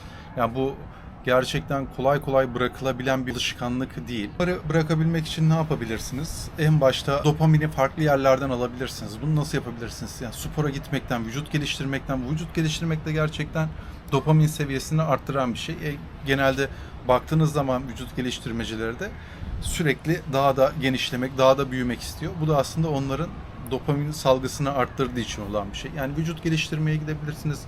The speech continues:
kendiniz bir hobi bulabilirsiniz, spor yapabilirsiniz, yüzme yapabilirsiniz, balığa gidebilirsiniz, gezebilirsiniz. Buna benzer birçok aktivite yapabilirsiniz ve dopamin seviyenizi en azından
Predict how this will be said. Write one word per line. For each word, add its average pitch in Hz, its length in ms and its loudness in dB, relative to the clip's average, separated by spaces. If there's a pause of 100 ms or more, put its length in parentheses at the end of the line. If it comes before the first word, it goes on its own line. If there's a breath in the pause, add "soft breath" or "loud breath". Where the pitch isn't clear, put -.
(640 loud breath)
kendiniz 143 600 2
bir 135 60 -2
hobi 147 300 2
bulabilirsiniz, 147 680 -2
spor - 460 -2
yapabilirsiniz, 143 840 -2
yüzme 123 280 -4
yapabilirsiniz, 139 800 -6 (180)
balığa 127 240 4
gidebilirsiniz, 143 760 -2 (840 loud breath)
gezebilirsiniz. 151 920 4 (220)
Buna 165 220 4
benzer 165 420 2
birçok 160 260 -2
aktivite 143 440 0
yapabilirsiniz 139 720 -4
ve 156 60 -2 (280)
dopamin 156 360 4
seviyenizi 127 580 -2 (160)
en 156 100 4
azından 139 400 2